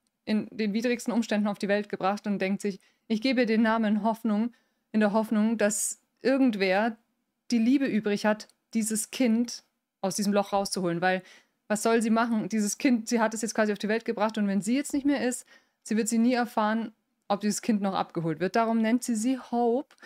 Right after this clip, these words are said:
Und ich finde das sehr schön, weil wir können sie mit dem Namen, glaube ich, in der Welt auch ganz gut finden, weil ich nicht wüsste, dass es noch andere Sims gibt in meiner Welt, die so heißen. Also falls uns irgendwann mal wieder über den Weg läuft,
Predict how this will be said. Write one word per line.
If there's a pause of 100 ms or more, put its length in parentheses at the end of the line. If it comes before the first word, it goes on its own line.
(260)
Und
ich
finde
das
sehr
schön,
weil
wir
können
sie
mit
dem
Namen,
glaube
ich,
in
der
Welt
auch
ganz
gut
finden,
weil
ich
nicht
wüsste,
dass
es
noch
andere
Sims
gibt
in
meiner
Welt,
die
so
heißen.
Also
falls
uns
irgendwann
mal
wieder
über
den
Weg
läuft,